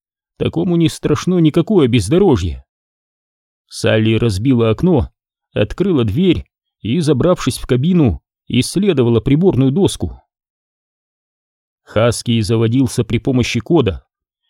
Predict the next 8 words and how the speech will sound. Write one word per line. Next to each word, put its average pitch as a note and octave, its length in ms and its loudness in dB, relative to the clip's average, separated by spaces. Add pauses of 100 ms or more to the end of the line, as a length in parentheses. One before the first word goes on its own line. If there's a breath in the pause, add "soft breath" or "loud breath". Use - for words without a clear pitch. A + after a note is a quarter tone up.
(140)
Без A#2 240 0
водителя B2 520 2
ей B2 300 2
с - 120 -4
места F3 320 0
не C3 120 4
сдвинуться. B2 680 0 (640)
Поэтому B2 720 2